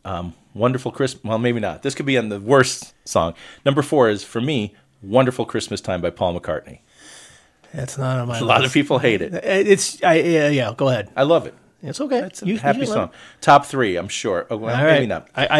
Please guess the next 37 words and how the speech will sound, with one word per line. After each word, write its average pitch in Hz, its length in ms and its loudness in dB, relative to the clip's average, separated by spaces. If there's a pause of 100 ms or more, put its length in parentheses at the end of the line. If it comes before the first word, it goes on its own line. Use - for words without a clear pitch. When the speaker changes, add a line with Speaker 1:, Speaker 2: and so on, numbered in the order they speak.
Speaker 2:
I, 156 80 6
I 165 40 8
know 202 180 8
of 160 100 4
two 254 180 6
right 208 180 10
now, 175 200 6
and 139 80 2
they 156 40 4
better 170 220 4
be 151 120 4
there, 131 280 4
otherwise. 143 400 4
Speaker 1:
Have 151 220 6
Yourself 165 360 6
a 143 60 2
Merry 131 260 4
Christmas, 123 460 0
Speaker 2:
Okay, 180 220 6
Speaker 1:
Frank 131 200 4
Speaker 2:
that's, 127 160 2
Speaker 1:
Sinatra. 110 220 4
Speaker 2:
that's - 220 -2
a 165 40 0
good 160 200 0
one, 175 160 0
but 143 160 0
I 135 100 0
like 143 220 0
it 160 60 -4
by 143 100 0
somebody 135 340 -4
else. 107 260 -10
Speaker 1:
I 110 100 -6
said 117 180 -4
this, 120 240 -4
this, 110 260 -2